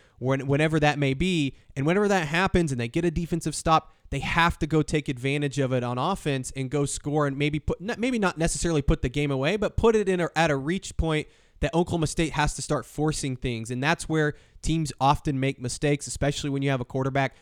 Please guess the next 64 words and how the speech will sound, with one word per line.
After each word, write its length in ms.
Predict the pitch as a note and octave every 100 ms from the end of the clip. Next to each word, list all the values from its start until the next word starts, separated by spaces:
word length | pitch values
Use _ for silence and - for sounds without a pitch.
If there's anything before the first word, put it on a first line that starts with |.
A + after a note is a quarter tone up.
| _ _ -
that 280 | B2 -
does 300 | B2 C#3 D3
maybe 240 | C#3+ D3 C#3
turn 240 | - C#3+
the 80 | C3+
ball 300 | B2+ C3+ C#3
over, 240 | C#3 C3+
put 200 | B2+ C#3+
some, 140 | - C#3
put 280 | - D3 -
the 80 |
ball 240 | C3 C#3 C3+
in, 220 | B2+ C3
in 40 |
a 40 | B2+
bad 280 | B2+ C3 -
spot, 440 | - C3 B2+ - - -
and 100 | B2
again, 240 | B2 D#3+
kinda 300 | C#3+ - F#3+
take 200 | G3+ F#3+ -
Ollie 240 | D3+ E3
Gordon 300 | C#3+ D3 D3+
out 80 | C#3+
of 60 | C3+
the 60 |
game. 220 | A#2+ B2 A2
'Cause 160 | B2
if 100 | C#3
Oklahoma 400 | A3 C4 B3 G3
wants 220 | F3 E3+
to 100 | -
win 200 | C#3 E3
this, 260 | D3+ C3+ - - _ _
again, 400 | C3+ F3+ E3+ A#2+
I 120 | C#3 F#3
don't 100 | G#3+
think 140 | F3
they're 100 | C#3+
gonna 100 | B2
stop 380 | - - C#3+ D#3
Ollie 160 | D3+
Gordon, 240 | D3 D#3+ D3
but 160 | D#3
you 80 | D#3
can 400 | D#3+ - G#3+ A#3+
somewhat 420 | - F#3 F3+ E3+
take 220 | - E3 D#3
him 100 | C#3
out 200 | C#3 C3
of 40 |
the 80 | A#2
game 480 | C#3+ G#3+ F3 C#3 B2+ - _
if 180 | C#3+ D3
you're 100 | C#3+
able 220 | C#3+ C#3
to 80 | C3+
build 380 | B2+ C#3+ C#3 B2 - -
a 60 | C3+
little 220 | C3 C3+
bit 120 | B2+
of 100 | A#2+
a 60 | G#2+
lead. 320 | G2+ G2+ -